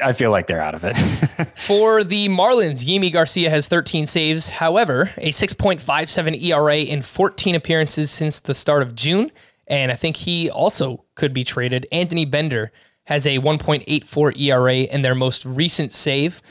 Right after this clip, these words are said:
Speaker 2: Uh, he also blew one. In a one-run game, he allowed one run to score. Twelve K per nine, ten percent rostered is Anthony Bender. Uh, Chris, do you foresee Yimi Garcia getting traded?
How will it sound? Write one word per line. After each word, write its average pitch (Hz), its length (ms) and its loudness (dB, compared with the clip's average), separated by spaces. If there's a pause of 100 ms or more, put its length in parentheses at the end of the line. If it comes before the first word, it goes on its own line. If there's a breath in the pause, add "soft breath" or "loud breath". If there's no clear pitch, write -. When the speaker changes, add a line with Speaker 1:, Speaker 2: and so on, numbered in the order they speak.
(280 soft breath)
Speaker 2:
Uh, 117 140 0
he 113 100 -2
also 139 240 0
blew 147 280 0
one. 131 360 0 (240)
In 143 120 -6
a 127 80 0
one-run 131 320 2
game, 127 220 -2
he 131 60 -2
allowed 123 260 0
one 123 180 -2
run 120 140 0
to 120 80 -10
score. 131 340 0 (320 loud breath)
Twelve 185 340 0
K 185 160 -2
per 165 100 -4
nine, 156 260 -2
ten 165 220 -4
percent 147 300 -2
rostered 131 460 0
is 139 260 -2
Anthony 143 580 -2 (120)
Bender. 127 480 0 (520 soft breath)
Uh, 127 140 2
Chris, 147 300 0
do 143 140 -4
you 143 440 2 (120)
foresee 180 680 0
Yimi 170 160 0
Garcia 147 380 0
getting 135 240 -4
traded? 170 400 -2